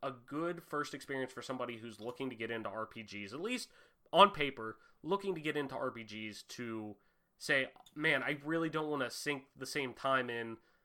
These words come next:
that I see with," you know, I did it with Skyrim, I did it with The Witcher, I did it, I spent hundreds of hours in there, I just can't do that right now, I don't have the time, I got a wife, I got kids, I got,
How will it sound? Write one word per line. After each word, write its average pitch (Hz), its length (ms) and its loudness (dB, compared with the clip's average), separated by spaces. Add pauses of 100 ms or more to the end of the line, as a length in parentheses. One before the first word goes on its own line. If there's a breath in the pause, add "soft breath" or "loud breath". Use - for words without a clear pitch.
(120)
that 131 120 0
I 123 80 4
see 123 280 -6
with," 113 340 -4 (360)
you 127 80 -6
know, 110 100 -2
I 120 120 2
did 127 180 -2
it 135 120 -2
with 135 160 -2
Skyrim, 127 580 6
I 98 80 -4
did 113 200 -8
it 131 80 -12
with 127 320 0 (640)
The 127 100 0
Witcher, 156 460 4
I 131 100 8
did 143 180 0
it, 135 160 0
I 127 60 -4
spent 143 360 0 (180)
hundreds 165 360 -2
of 135 80 -4
hours 131 300 6
in 127 100 -4
there, 120 340 0
I 143 80 -4
just 135 240 -6
can't 139 280 -2
do 131 160 -2
that 123 180 4
right 113 160 -2
now, 113 260 2
I 107 120 -2
don't 127 360 -4
have 127 140 2
the 117 80 -4
time, 117 320 0
I 107 60 -2
got 110 180 0
a 107 80 -4
wife, 135 400 4
I 120 60 -2
got 113 200 -2
kids, 131 340 0
I 110 80 0
got, 107 300 0